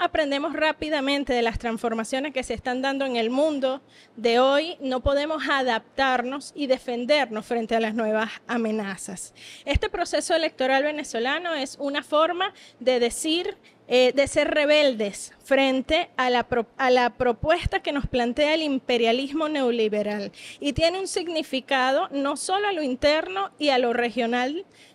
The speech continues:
de América Latina y el Caribe, sino también un significado en el marco de la batalla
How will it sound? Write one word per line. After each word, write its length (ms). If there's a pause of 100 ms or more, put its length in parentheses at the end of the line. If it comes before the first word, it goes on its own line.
de 180
América 420
Latina 360
y 80
el 160
Caribe, 500
sino 380
también 340
un 160
significado 720
en 80
el 100
marco 380
de 100
la 140
batalla 560